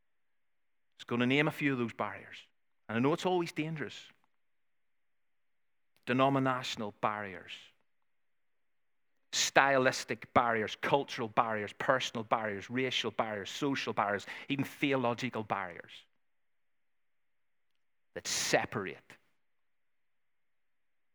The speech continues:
And we've gotta be careful. Because you know something, not only does it offend Jesus, who has painfully destroyed walls of hostility, but it also, again, as John Stott says, it offends our world in a totally different way. Do you know why?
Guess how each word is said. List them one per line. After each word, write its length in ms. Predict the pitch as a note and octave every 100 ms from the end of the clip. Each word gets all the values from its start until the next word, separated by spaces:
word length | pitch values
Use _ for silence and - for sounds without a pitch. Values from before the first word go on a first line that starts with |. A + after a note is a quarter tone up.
| _ _ _ _ _ _ _ _ _ _ _ _ -
And 100 | G2+
we've 120 | - -
gotta 240 | D#3+ D3
be 160 | A#2+ A2+
careful. 480 | - - - - - _ _ _ _ _ _ _ _ _ _ -
Because 160 | A#2+ A2
you 60 |
know 120 | D3
something, 420 | F3+ F#3 F3 C#3+ B2+
not 200 | D#3+ G3+
only 300 | G3 F#3 D3 - - -
does 180 | C3
it 60 | B2+
offend 520 | - - D3 C#3+ C3 - -
Jesus, 520 | - D3 D3 C#3 C3 - -
who 140 | - C3+
has 120 | B2 -
painfully 800 | - F3+ G#3 - A3 D#3+ B2+ G#2+ - -
destroyed 840 | C3 - - - D#3 D#3+ E3+ D#3+
walls 500 | B2 C3 D3 D3+ D3
of 120 | C3+
hostility, 640 | - - - D3+ C#3 B2+ A#2 -
but 100 | -
it 140 | B2+ B2+
also, 320 | D3 - C3
again, 240 | A2+ C3+
as 100 | B2
John 300 | - C3+ C#3
Stott 260 | - C3 B2
says, 240 | - A#2
it 80 | A2
offends 540 | G#2 - C#3+ C#3 C#3+ B2
our 120 | G#2+
world 320 | G#2+ A#2 B2
in 100 | G#2+
a 40 |
totally 320 | G2+ - - A#2
different 320 | A2 A2 G#2+
way. 120 | A2
Do 120 | -
you 40 | B2
know 60 |
why? 280 | C#3 C3 C#3+